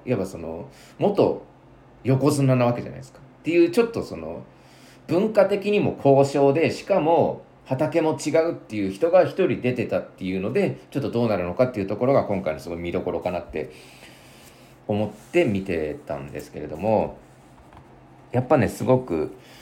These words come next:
こう、面白いなって思うところがあって、それをじゃあちょっと一個ずつ喋っていきたいんですけれども、まあまあ、すごく、やっぱ印象的だったのは、やっぱこう、まあ、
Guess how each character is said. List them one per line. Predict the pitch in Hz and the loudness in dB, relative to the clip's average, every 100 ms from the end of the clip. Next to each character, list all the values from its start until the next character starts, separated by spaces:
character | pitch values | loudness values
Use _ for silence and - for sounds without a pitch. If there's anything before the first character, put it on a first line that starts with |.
| - - - - - - - - | -20 -20 -20 -20 -20 -20 -20 -8
こ | 90 87 87 92 - | -4 -2 -2 -4 -2
う、 | |
面 | 113 110 | 0 2
白 | - 123 | 4 4
い | 87 | 4
な | 76 | -2
っ | |
て | - 82 | -4 -4
思 | 76 87 90 | -2 -2 -2
う | 85 | -4
と | - | -6
こ | 78 82 80 82 80 73 73 73 | -4 -2 0 0 0 -2 -2 -2
ろ | 73 | 4
が | 131 107 - | 4 4 -2
あ | |
っ | 98 | -4
て、 | - | -6
そ | 104 123 | -2 0
れ | |
を | 120 | 0
じ | 107 | -2
ゃ | |
あ | 87 | -6
ち | |
ょ | - | -10
っ | |
と | 80 | -12
一 | - | -12
個 | - | -12
ず | 85 92 | -10 -12
つ | - 73 71 - - - - - - | -12 -12 -12 -20 -20 -20 -20 -20 -20
喋 | - 87 90 | -4 -2 -2
っ | |
て | 82 | -6
い | 80 | -6
き | |
た | 82 | -6
い | |
ん | 82 | -6
で | 76 | -10
す | - | -10
け | |
れ | 73 | -10
ど | 80 | -2
も、 | 110 135 90 - - - - - - - - - - - - - - - - - - | 2 4 2 -4 -16 -20 -20 -20 -20 -20 -20 -20 -20 -20 -20 -20 -20 -20 -20 -20 -12
ま | 95 90 | -8 -8
あ | |
ま | 78 78 | -8 -10
あ、 | |
す | - - - - 135 | -12 -14 -8 -4 0
ご | 214 | 0
く、 | - | 0
や | - | 0
っ | |
ぱ | 139 | 0
印 | 180 185 | 2 0
象 | 190 233 | 2 0
的 | 254 | 0
だ | 262 | -2
っ | - | -2
た | 165 | 0
の | |
は、 | 113 | 2
や | |
っ | |
ぱ | 113 | 0
こ | - 101 101 101 107 104 104 - - - - - - - - - - - - - - - - - - - - - | 0 2 2 2 2 0 -2 -10 -20 -20 -20 -20 -20 -20 -20 -20 -20 -20 -20 -20 -20 -20 -20 -20 -20 -20 -20 -2
う、 | |
ま | |
あ、 | 127 | -2